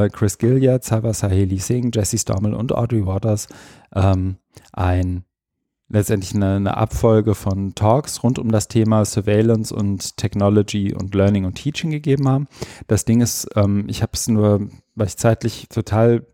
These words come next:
durch war, ich hab's so nebenher laufen lassen, immer mal wieder reingehört, ein bisschen auch im Twitter-Stream mitgelesen.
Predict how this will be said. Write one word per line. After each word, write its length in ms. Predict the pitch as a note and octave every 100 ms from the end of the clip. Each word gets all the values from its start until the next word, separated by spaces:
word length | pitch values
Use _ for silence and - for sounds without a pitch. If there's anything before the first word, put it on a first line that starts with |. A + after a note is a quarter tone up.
| _
durch 280 | A#2+ B2 -
war, 240 | A2 G#2+ - _ - - -
ich 80 | -
hab's 140 | -
so 80 | A2
nebenher 420 | G#2 A2 G#2 A2
laufen 340 | G2 G#2 -
lassen, 260 | B2 A2+ A2+
immer 180 | A2 A2
mal 140 | G#2
wieder 180 | G#2 G#2
reingehört, 420 | G#2+ A#2 A2 G#2+
ein 220 | A2+ G2+
bisschen 300 | - A2 A2
auch 120 | G#2 G2+
im 120 | G2+
Twitter-Stream 520 | A#2+ A#2 A#2 - G#2+
mitgelesen. 480 | G#2+ - G2 G2+